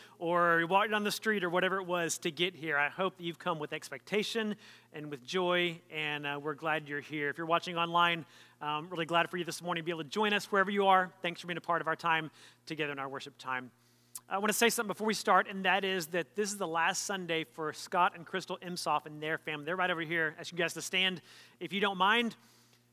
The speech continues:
Uh, Scott's been here since two thousand one, Crystal since two thousand three, and their family has all been born here, and they're headed to Northwest Austin,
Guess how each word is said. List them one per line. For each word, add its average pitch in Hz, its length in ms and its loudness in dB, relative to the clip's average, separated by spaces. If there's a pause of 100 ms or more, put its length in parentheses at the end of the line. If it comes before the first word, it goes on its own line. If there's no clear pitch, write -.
Uh, 190 160 0
Scott's 208 420 6
been 233 140 2
here 226 140 4
since 208 200 -4
two 233 120 -2
thousand 220 380 6
one, 226 200 10
Crystal 214 380 4
since - 240 -8
two 208 160 -4
thousand 185 460 2
three, 233 200 2
and 208 80 2
their 190 100 6
family 208 460 2
has 185 160 2
all 196 300 6
been 175 200 -4
born 180 220 -2
here, 185 120 -2
and 175 100 -2
they're 170 80 2
headed 170 220 -2
to 160 40 -6
Northwest 165 420 -2
Austin, 165 440 -2